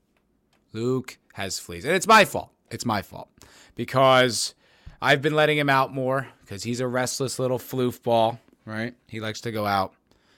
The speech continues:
'cause he's bored. I get it. If I lived inside this apartment all day long and that's all I had, I'd just, like, look at the window and be like, "Oh, sure looks like there's some fun stuff going on out there. Guess I'll go sleep for eight hours." <laughs>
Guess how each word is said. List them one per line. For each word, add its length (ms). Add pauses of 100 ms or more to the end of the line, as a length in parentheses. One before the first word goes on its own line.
(160)
'cause 160
he's 180
bored. 320
I 120
get 240
it. 180 (140)
If 80
I 100
lived 220
inside 400
this 160
apartment 420
all 160
day 180
long 320
and 120
that's 200
all 160
I 80
had, 360 (460)
I'd 40
just, 180
like, 120
look 160
at 120
the 80
window 340
and 80
be 60
like, 200
"Oh, 180
sure 200
looks 220
like 160
there's 160
some 120
fun 300
stuff 340
going 220
on 180
out 220
there. 320 (640)
Guess 260
I'll 140
go 180
sleep 420
for 200
eight 160
hours." 580
<laughs> 40